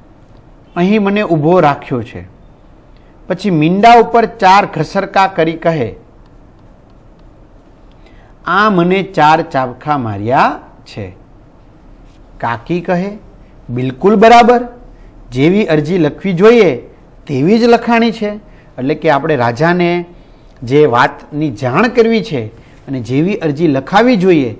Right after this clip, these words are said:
એવી જ લખાઈ છે. હવે તમે આ લઈને રાજાના દરબારમાં જાઓ. હવે તમે આ અરજી લઈને રાજાના દરબારમાં જાઓ.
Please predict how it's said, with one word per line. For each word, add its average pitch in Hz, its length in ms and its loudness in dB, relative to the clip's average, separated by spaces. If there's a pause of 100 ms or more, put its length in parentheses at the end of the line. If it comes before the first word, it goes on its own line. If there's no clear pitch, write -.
(300)
એવી 127 220 -4
જ 202 80 -6
લખાઈ 240 320 2
છે. 220 260 -8 (500)
હવે 151 160 -2
તમે 180 400 -2 (180)
આ 196 400 2 (960)
લઈને 170 580 0
રાજાના 170 520 2
દરબારમાં 143 680 0
જાઓ. 95 180 -16 (840)
હવે 120 80 -8
તમે 143 300 -4
આ 180 400 0 (120)
અરજી 156 320 -4
લઈને 139 260 -4
રાજાના 120 360 -8
દરબારમાં 220 480 2
જાઓ. 185 160 -4